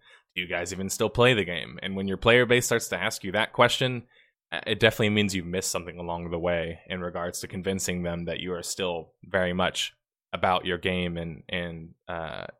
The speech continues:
its longevity. And I think that those weekly updates are good at that. The other thing that I wanted to mention is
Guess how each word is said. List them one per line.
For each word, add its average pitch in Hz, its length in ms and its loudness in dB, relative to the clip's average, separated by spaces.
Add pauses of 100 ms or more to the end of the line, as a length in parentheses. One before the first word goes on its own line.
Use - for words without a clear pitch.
its 101 240 2
longevity. 90 760 -2 (240)
And 98 120 2
I 98 40 4
think 107 320 2
that 98 140 -6
those 107 180 4
weekly 110 260 2
updates 104 340 2
are 90 40 -2
good 98 140 2
at 98 100 2
that. 101 140 2
The 95 100 -2
other 107 120 0
thing 101 160 -6
that 95 80 -2
I 90 140 -2
wanted 90 320 -6
to 90 80 0
mention 87 360 -4
is 87 180 -6